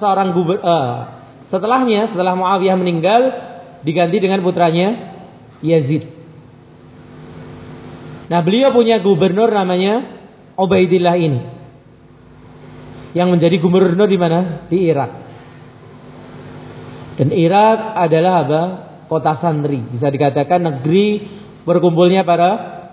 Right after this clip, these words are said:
sahabat dan para ulama. Termasuk sebenarnya sampai sekarang.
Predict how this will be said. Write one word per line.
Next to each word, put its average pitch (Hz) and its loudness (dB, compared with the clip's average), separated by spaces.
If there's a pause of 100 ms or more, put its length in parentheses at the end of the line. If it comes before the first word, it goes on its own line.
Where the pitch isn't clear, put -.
(400)
sahabat 170 0
dan 170 0
para 165 2 (380)
ulama. 151 -2 (3750)
Termasuk 226 2
sebenarnya 180 2
sampai 175 0
sekarang. 151 -2